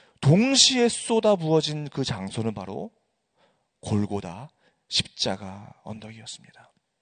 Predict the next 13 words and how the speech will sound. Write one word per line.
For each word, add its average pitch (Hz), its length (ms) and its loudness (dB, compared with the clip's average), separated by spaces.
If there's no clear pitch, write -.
골고다 233 480 10
십자가에서 202 600 4
하나님은 170 600 -2
진노의 254 560 10
그릇과 185 600 0
사랑의 196 440 2
그릇을 143 400 -6
동시에 269 680 10
쏟아부으셨습니다. 165 1040 -4
하나님은 247 640 4
사랑의 254 420 6
하나님 220 400 4
아니냐고요? 185 680 -2